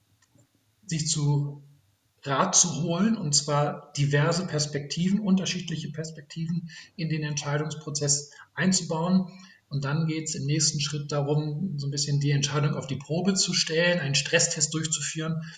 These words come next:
und am Ende dann tatsächlich auch die Entscheidung zu treffen. Und auch das ist etwas, was jetzt vielleicht auf den ersten Blick relativ einfach erscheint. Aber viele Menschen tun sich tatsächlich sehr schwer damit,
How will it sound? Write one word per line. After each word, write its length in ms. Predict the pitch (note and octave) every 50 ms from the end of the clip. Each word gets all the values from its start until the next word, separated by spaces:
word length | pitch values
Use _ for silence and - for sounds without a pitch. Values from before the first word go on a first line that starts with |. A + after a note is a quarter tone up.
| - -
und 80 | C#3+ C#3
am 140 | C#3+ C#3+
Ende 720 | C#3+ - D#3 E3 E3 D#3+ D#3+ E3 E3 E3 E3 - - - -
dann 140 | - C#3+ C#3+
tatsächlich 400 | C#3+ C#3 C#3 - C#3+ C#3+ C#3+ C#3
auch 120 | C#3 C3+
die 120 | - - D3+
Entscheidung 480 | C#3 B2+ - B2+ C#3+ C#3+ C3+ B2+ C3
zu 120 | - - A#2
treffen. 580 | - - F3+ F#3 - D#3+ F#3+ - - - - - _ _ _ _ _
Und 120 | - C#3+
auch 100 | C#3 B2
das 220 | - D#3+ E3 - F#3
ist 100 | D#3 -
etwas, 340 | D3 C#3+ C#3+ D3 D3 C#3+ -
was 140 | D3+ C#3+
jetzt 140 | C#3+ C#3+ -
vielleicht 240 | - D3 C#3+ C#3 C#3+
auf 80 | C3+ -
den 160 | C3+ C#3+ C#3+
ersten 340 | C#3+ D3 C#3+ - - C#3 C#3+
Blick 320 | C#3 D3 C#3+ - - - -
relativ 420 | D3+ C#3 C#3+ C#3 C3+ - - - - -
einfach 420 | - F#3 A3 - - A#2+ - -
erscheint. 480 | - A#2+ - - A#2+ A#2 C#3+ F3 F#3 F3+ - - - - - - -
Aber 500 | - B2+ D3 D#3 F3 F3+ F#3 F3+ E3+ - - - - - _
viele 580 | - - E3+ E3 D#3+ E3 E3+ E3+ E3 E3 -
Menschen 340 | - C#3+ D3 C#3+ - - D3+
tun 220 | C#3 C#3 D#3 D3+ C#3+
sich 380 | C#3+ C#3+ C#3+ - - - - -
tatsächlich 500 | - B2 A2+ - - C#3+ C#3+ C3 - -
sehr 140 | C3+ B2+
schwer 420 | A#2+ - - - - C#3+ D#3+ F3 E3+
damit, 580 | E3+ D#3+ D3 D3 D3+ C#3+ - - - - -